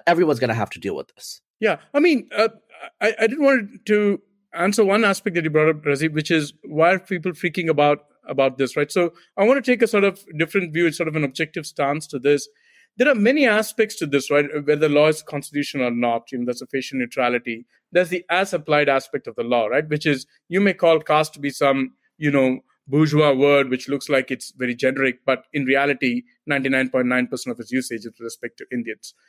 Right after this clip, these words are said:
Speaker 2: So there are aspects there, but I, I wanna take all of that aside for a moment, leave the legal part. Here is the biggest problem we have today, which is the truth. Hey, let's go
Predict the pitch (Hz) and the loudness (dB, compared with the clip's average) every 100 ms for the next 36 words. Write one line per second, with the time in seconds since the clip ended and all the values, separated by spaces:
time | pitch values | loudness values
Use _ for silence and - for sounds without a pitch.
0 | _ - 185 196 202 - 160 - - 143 | _ -6 0 0 0 -4 -4 -4 -4 -2
1 | 175 - - 233 226 214 262 349 - 254 | -2 -6 2 2 2 0 0 0 -2 -2
2 | - 190 233 262 220 208 147 165 180 - | -2 0 0 2 -2 -2 -2 -2 0 0
3 | 147 127 147 135 127 _ _ 170 226 226 | 0 0 0 0 -2 _ _ -2 0 2
4 | 160 160 175 156 147 127 - _ _ _ | 0 2 0 0 0 0 -4 _ _ _
5 | _ _ - 277 370 359 262 165 165 214 | _ _ 0 2 2 0 0 0 2 2
6 | 240 233 - _ _ - 180 196 185 156 | 4 2 -4 _ _ -4 -2 -2 -2 0
7 | 151 151 - 123 196 - _ - 131 175 | -2 -2 -6 -2 -2 -4 _ -14 -12 -10
8 | - 208 - - 285 - _ _ _ _ | -8 -8 -8 -4 -4 -6 _ _ _ _
9 | _ _ - 294 196 170 247 381 - 185 | _ _ -2 0 0 0 -2 -2 -8 0
10 | 294 277 175 | 4 4 2